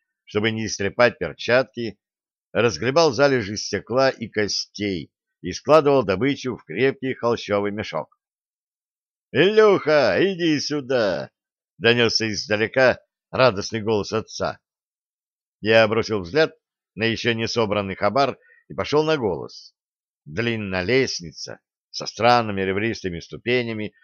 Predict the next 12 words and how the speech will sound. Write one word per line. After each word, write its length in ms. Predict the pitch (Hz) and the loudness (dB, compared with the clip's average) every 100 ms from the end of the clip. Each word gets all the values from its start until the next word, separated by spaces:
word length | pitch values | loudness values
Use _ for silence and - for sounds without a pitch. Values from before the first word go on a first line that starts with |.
| _ | _
уходящая 640 | 92 113 113 120 104 110 110 | -6 -2 4 4 2 -2 -2
вниз 440 | 113 110 - - | -2 -8 -10 -12
в 60 | 85 | -10
глубину 440 | 95 107 113 113 | -6 -4 -4 -2
подвала, 600 | 107 98 101 104 98 87 _ _ _ _ - | -2 0 2 4 2 -2 _ _ _ _ -14
где 240 | 87 143 | 0 2
метались 680 | 147 131 - 123 123 110 - | 2 0 4 4 4 -2 -4
отсветы 460 | 107 110 - 104 101 | -2 -2 -2 -6 -6
фонарей. 560 | 101 101 87 76 - _ _ _ _ _ _ _ _ _ _ _ | -4 -4 -4 -6 -10 _ _ _ _ _ _ _ _ _ _ _
«Давай 400 | 90 123 143 139 | 2 6 8 6
смелее, 600 | - 127 135 139 139 131 | 2 -2 0 2 4 2
сына, 680 | - 131 127 113 85 71 | 0 -2 -2 -2 -4 -6